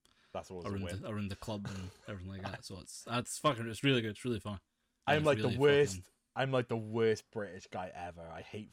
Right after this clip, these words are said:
Speaker 1: football. I hate drinking. I'm just like, nah.
Speaker 2: British.
Speaker 1: <laughs> Well, I say British 'cause, you know, eh,
Speaker 2: Aye.
Speaker 1: you know, it's not just
Speaker 2: On
Speaker 1: exclusive to Wales. <laughs>
Speaker 2: Did you see the clip, eh, um,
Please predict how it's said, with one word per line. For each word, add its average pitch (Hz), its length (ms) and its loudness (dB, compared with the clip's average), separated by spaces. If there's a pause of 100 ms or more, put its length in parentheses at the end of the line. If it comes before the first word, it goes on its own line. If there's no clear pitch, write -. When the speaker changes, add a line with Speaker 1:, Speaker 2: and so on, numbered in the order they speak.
(100)
Speaker 1:
football. 85 460 -14
I 76 60 -12
hate - 320 -14
drinking. 82 520 -18 (160)
I'm 98 140 -12
just - 180 -12
like, 85 280 -10
nah. 85 160 -12
Speaker 2:
British. 85 220 -10 (520)
Speaker 1:
<laughs> 98 360 -10 (280)
Well, 131 100 4
I 143 60 6
say 151 160 6
British 104 380 -4
'cause, 95 280 -8
you 95 100 -8
know, 82 180 -12 (500)
eh, 101 60 -8
Speaker 2:
Aye. 87 200 -6 (1160)
Speaker 1:
you 90 60 -16
know, 76 100 -14 (120)
it's - 140 -14
not 87 120 -6
just - 140 -6
Speaker 2:
On 127 160 4
Speaker 1:
exclusive 107 480 -8
to 95 100 -8
Wales. 90 500 -8 (340)
<laughs> 262 1040 4
Speaker 2:
Did 123 140 0
you 156 140 2
see 151 640 0
the 139 120 -8
clip, - 400 -4 (100)
eh, 107 440 0
um, 101 300 -2